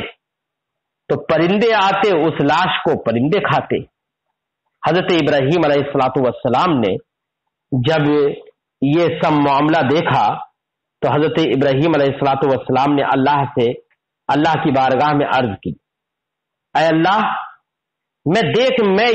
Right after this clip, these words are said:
यकीन तो रखता हूं, ईमान तो रखता हूं कि तू मुर्दों को जिंदा करने वाला है, लेकिन,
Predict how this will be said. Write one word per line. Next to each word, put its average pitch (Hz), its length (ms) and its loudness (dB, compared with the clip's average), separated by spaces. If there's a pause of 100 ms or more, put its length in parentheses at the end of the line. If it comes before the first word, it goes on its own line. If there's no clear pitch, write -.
(500)
यकीन 202 640 0
तो 302 100 0
रखता 262 280 0
हूं, 247 280 2
ईमान 240 300 2
तो 285 140 0
रखता 269 300 0
हूं 277 180 0
कि 262 140 -2
तू 254 220 0
मुर्दों 226 320 2
को 208 220 0
जिंदा 208 220 2
करने 160 320 2
वाला 123 220 2
है, - 200 -4 (1400)
लेकिन, 190 680 0